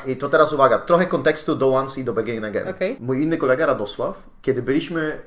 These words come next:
Speaker 1: i po-, potwierdź mi, czy to jest możliwe, e, w czasie, kiedy wyszedł film. Kiedy byliśmy w dwa tysiące ósmym roku w Wielkiej
Speaker 2: Mhm.
Speaker 1: Brytanii, to Radosław Płaszek wchodził w mieszkanie, w którym mieszkaliśmy, albo w dwa tysiące siódmym,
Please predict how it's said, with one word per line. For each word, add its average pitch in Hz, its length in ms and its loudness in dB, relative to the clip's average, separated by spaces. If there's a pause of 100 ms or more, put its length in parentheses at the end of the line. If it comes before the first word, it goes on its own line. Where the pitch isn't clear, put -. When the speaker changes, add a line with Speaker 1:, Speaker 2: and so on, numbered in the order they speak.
Speaker 1:
i 139 80 -6
po-, 160 180 0
potwierdź 175 520 -2
mi, 170 120 -6
czy 156 120 -10
to 151 80 -2
jest 135 140 -4
możliwe, 139 320 -2
e, 131 200 6 (400)
w 110 160 -10
czasie, 135 280 0
kiedy 117 180 -8
wyszedł 117 260 -8
film. 98 360 -8
Kiedy 170 180 -8
byliśmy 151 260 -6
w 110 60 -10
dwa 131 180 -4
tysiące 143 420 -8
ósmym 139 400 -8
roku 117 260 -4
w 95 40 -10
Wielkiej 113 240 -8
Speaker 2:
Mhm. 294 180 -4
Speaker 1:
Brytanii, 120 280 -4 (140)
to 113 540 0
Radosław 127 300 0
Płaszek 135 340 -2
wchodził 131 300 -2
w 127 60 -12
mieszkanie, 123 380 -6
w 123 40 -14
którym 117 220 -8
mieszkaliśmy, 120 520 -8
albo 113 120 -4
w 113 40 -8
dwa 110 80 -10
tysiące 104 300 -16
siódmym, 95 300 -12